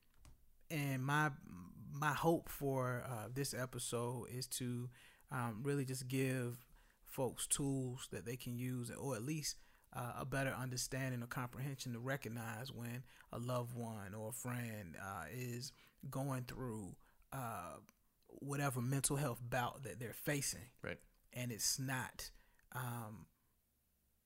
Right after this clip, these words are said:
Speaker 1: weird, because it, it happens. <laughs> It shouldn't, you know, that person shouldn't be looked upon as being weird
Speaker 2: Right.
Speaker 1: or awkward or crazy or, um, you know, unnatural.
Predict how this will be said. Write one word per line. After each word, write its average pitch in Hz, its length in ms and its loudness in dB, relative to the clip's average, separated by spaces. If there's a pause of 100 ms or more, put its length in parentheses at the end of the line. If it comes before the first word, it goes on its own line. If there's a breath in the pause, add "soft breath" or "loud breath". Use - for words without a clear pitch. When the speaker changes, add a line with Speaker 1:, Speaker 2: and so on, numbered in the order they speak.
Speaker 1:
weird, 151 600 8 (1300)
because 143 320 2
it, 147 160 0
it 156 120 2
happens. 151 600 2
<laughs> - 40 -6 (720 loud breath)
It - 120 -2
shouldn't, 139 460 2
you 135 80 -2
know, 127 140 0
that 143 180 2
person 143 320 2
shouldn't 131 260 0
be 139 120 -2
looked 139 280 0
upon 123 400 -2
as 120 100 -4
being 123 380 -4
weird 117 420 -6
Speaker 2:
Right. 95 140 2
Speaker 1:
or 117 180 -4 (320 loud breath)
awkward 107 480 2
or 101 200 -8
crazy 123 760 -2
or, 101 480 -6 (420 loud breath)
um, 87 600 -4 (500 soft breath)
you 135 60 2
know, 123 220 -2
unnatural. 139 760 0